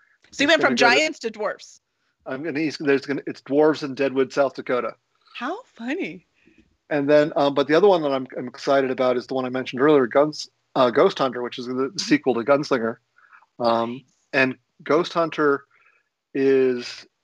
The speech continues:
Speaker 2: um, Beth and B-, Wild Bill Hickok going to Saint Louis, um, to investigate,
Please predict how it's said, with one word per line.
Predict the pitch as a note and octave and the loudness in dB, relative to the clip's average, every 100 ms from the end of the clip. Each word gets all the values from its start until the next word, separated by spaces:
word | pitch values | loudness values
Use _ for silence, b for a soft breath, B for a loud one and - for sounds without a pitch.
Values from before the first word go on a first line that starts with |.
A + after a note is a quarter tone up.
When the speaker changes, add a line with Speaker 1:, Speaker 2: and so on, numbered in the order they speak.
| _ _ _ _ _ C#3+ | _ _ _ _ _ -14
Speaker 2:
um, | C3 B2 A#2+ G#2+ | -12 -10 -10 0
Beth | C#3+ C#3+ C3+ - _ _ _ | 4 4 2 -6 _ _ _
and | D#3+ C#3+ B2+ B2 | -6 -2 -2 -2
B-, | B2+ D3 | -6 -2
Wild | C3+ C#3+ C3+ | 4 6 6
Bill | C#3 | 2
Hickok | B2+ C#3 - C3 B2 - b b b _ - | 0 0 2 2 0 -6 b b b _ -8
going | C#3+ C#3+ C#3+ | -6 -4 -8
to | C3 C#3 | -8 -8
Saint | B2+ D3+ C3 B2 | -6 -6 -8 -2
Louis, | D3+ D#3+ C#3 B2 - - _ _ _ _ _ - | 4 6 6 2 -6 -14 _ _ _ _ _ -8
um, | C3 B2+ | -4 -4
to | B2+ C#3+ C3+ | -4 -2 0
investigate, | B2+ B2 C#3+ - C#3 C#3 C3 C3+ - | 2 4 4 2 -4 0 2 0 -4